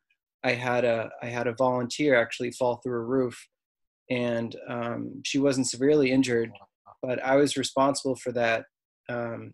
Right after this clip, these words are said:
you know, taking her to the hospital on the very first trip. And y-, it was amazing. I mean, she was, you know, ready to come back the next week. We were just glad she hadn't injured herself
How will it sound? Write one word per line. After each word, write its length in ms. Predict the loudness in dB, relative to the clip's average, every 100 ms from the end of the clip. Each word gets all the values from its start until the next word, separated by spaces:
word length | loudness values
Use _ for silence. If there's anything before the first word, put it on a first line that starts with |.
| _ -10
you 80 |
know, 60 | -6
taking 220 | -6 -4 -4
her 80 |
to 40 | -4
the 60 |
hospital 540 | -2 -4 -4 -6 -6 -6
on 80 | -8
the 80 | -2
very 220 | -2 -2
first 300 | -4 -8 -2
trip. 240 | 0 0 -2 _ _ _ _ _
And 360 | -2 0 0 -4 -8
y-, 240 | -10 -8
it 80 | -2
was 180 | 0 0
amazing. 600 | 0 -2 -2 -4 -4 -6
I 60 | -8
mean, 240 | -8 -8
she 200 | -8 -8
was, 460 | -6 -6 -8 -10 -14 -20 _ _ _ -20 -20 -20 _ _ _
you 160 | -2 0
know, 60 | 2
ready 340 | 4 6 6
to 80 | 2
come 240 | 2 4 6
back 300 | 4 2 0
the 100 | 2
next 320 | 2 -2 -6
week. 300 | -4 -4 -4
We 60 | -6
were 100 | -6
just 200 | -6 -2
glad 260 | -2 0
she 120 | -4
hadn't 240 | -6 -4 -4
injured 320 | -2 -4 -6
herself 560 | -6 -4 0 0 -2